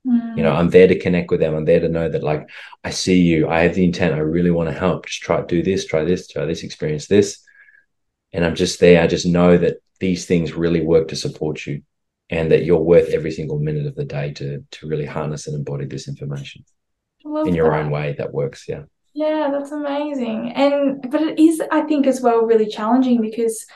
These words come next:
Speaker 1: so often we can get caught up in the hype or, you know, if you're, you're at a retreat or you're at a conference, you're like, "Yes, I'm gonna go home. I'm gonna do this. I'm gonna do this." And then all of a sudden you slip back into old habits and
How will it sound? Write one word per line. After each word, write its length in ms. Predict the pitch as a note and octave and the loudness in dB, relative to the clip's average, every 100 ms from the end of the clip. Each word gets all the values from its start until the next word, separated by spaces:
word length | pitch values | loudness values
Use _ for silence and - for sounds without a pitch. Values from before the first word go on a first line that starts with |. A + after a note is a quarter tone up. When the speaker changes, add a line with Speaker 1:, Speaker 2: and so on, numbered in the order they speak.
| _ | _
Speaker 1:
so 300 | - C#4+ C4 | -2 6 8
often 320 | B3 B3 B3+ A#3+ | 8 6 4 4
we 120 | A3+ | 2
can 140 | A#3+ | 0
get 160 | A3+ - | -2 -6
caught 240 | - A#3 | -4 -2
up 160 | A3 G#3+ | -2 -4
in 60 | G#3+ | -6
the 80 | |
hype 600 | G3 - C4+ C#4 A3 A3 - | -6 -4 2 4 2 0 -6
or, 320 | A3 G#3+ G#3+ G#3 - - - | 0 2 2 -2 -12 -18 -4
you 100 | A3+ | 0
know, 100 | G#3+ | 2
if 160 | A#3 | 4
you're, 180 | B3+ A#3 | 4 4
you're 200 | B3 B3+ | 4 6
at 140 | B3 | 6
a 40 | C4 | 6
retreat 460 | B3 B3 B3 A#3 | 6 2 2 2
or 60 | A3+ | 4
you're 180 | A3+ A3 | 2 2
at 100 | A3+ | 0
a 60 | |
conference, 500 | A3+ A#3+ A3+ A3+ B3 | 0 -2 -4 -6 -8
you're 80 | A3+ | -8
like, 120 | - - | -8 -2
"Yes, 260 | E4 - | 0 2
I'm 100 | B3 | 4
gonna 120 | A#3+ A#3+ | 8 8
go 160 | C4 | 8
home. 160 | C4 B3+ | 4 0
I'm 140 | G#3+ | 0
gonna 180 | G#3+ A3+ | -4 -4
do 140 | D4+ | -2
this. 180 | C#4+ C4+ | -2 -2
I'm 140 | A3+ A3 | -4 -6
gonna 160 | A3+ | -6
do 160 | C4 D4+ | -4 -2
this." 260 | D4 B3+ | -2 -2
And 160 | - A#3 | -2 4
then 320 | A#3 A#3 A#3+ - - _ | 4 4 -2 -12 -20 _
all 160 | C4+ C#4 | 4 6
of 60 | |
a 20 | D4 | 6
sudden 180 | C4+ | 6
you 80 | B3 | 6
slip 300 | A#3+ A#3+ A3+ | 4 2 2
back 200 | A3 G#3+ | 0 -2
into 500 | A3+ G#3+ G#3+ - - | -2 -2 -4 -8 -10
old 240 | - G#3 - | -2 0 0
habits 520 | - G#3 C4+ - - | -6 -4 -4 -4 -6
and 380 | - G3+ G3+ G3+ | -6 -4 -4 -8